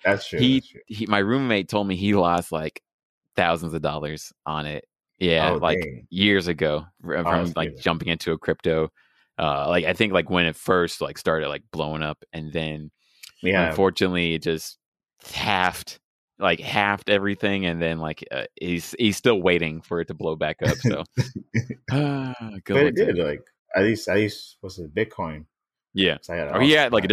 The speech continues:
Speaker 1: I
Speaker 2: different
Speaker 1: got
Speaker 2: coin.
Speaker 1: in
Speaker 2: You
Speaker 1: Oh,
Speaker 2: got
Speaker 1: a different
Speaker 2: Bitcoin?
Speaker 1: coin.
Speaker 2: Yeah.
Speaker 1: Yeah, I got Bitcoin now, like,
Speaker 2: Nice.
Speaker 1: that's what I, I was advised, like, just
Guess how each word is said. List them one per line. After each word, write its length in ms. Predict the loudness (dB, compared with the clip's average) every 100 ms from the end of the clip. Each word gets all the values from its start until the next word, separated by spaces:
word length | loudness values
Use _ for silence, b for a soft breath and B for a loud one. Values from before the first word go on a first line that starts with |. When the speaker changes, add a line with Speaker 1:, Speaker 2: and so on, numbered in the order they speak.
| 2
Speaker 1:
I 100 | 2
Speaker 2:
different 0 |
Speaker 1:
got 160 | 4 4
Speaker 2:
coin. 60 |
Speaker 1:
in 100 | 2 0 -6 _ _ _ _ _ _ _ _ 2
Speaker 2:
You 100 | 4
Speaker 1:
Oh, 0 |
Speaker 2:
got 140 | 6
Speaker 1:
a 20 |
different 280 | 2 0 -4
Speaker 2:
Bitcoin? 20 |
Speaker 1:
coin. 100 | -6 -14 _ _ _ -8
Speaker 2:
Yeah. 300 | -4 -4 -6 0
Speaker 1:
Yeah, 120 | 2
I 40 | 4
got 160 | 2
Bitcoin 340 | 0 -4 -6 -6
now, 300 | -8 -8 -12
like, 180 | -16 -18 -20 -12
Speaker 2:
Nice. 180 | -10 0
Speaker 1:
that's 240 | 2 2
what 120 | 2 2
I, 320 | 2 0 -4 _ _ _ -2
I 100 | 2
was 160 | 2 2
advised, 460 | 0 0 0 0
like, 180 | -4 -8 -2
just 380 | -2 -2 -8